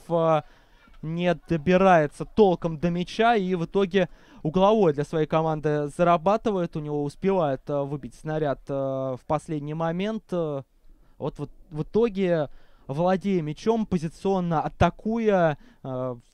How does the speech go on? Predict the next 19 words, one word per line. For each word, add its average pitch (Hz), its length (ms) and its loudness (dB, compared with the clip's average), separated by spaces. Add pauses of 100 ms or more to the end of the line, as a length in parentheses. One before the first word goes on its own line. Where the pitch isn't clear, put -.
футбольный 160 300 -6
клуб 165 220 -6 (400)
«Цеп» - 340 -4
номер 156 320 -4
семь, 190 400 0
э, 170 40 -2
умудрился 156 880 -2
атаку 165 320 -4
на 151 80 -8
свои 170 340 -2
ворота 139 380 -4
привести. 165 720 -6
Два 135 260 -4
в 139 60 -12
два 147 260 -6
она 117 160 -8
развивалась. 156 800 -4
Э, 123 200 -4
и, 123 60 -10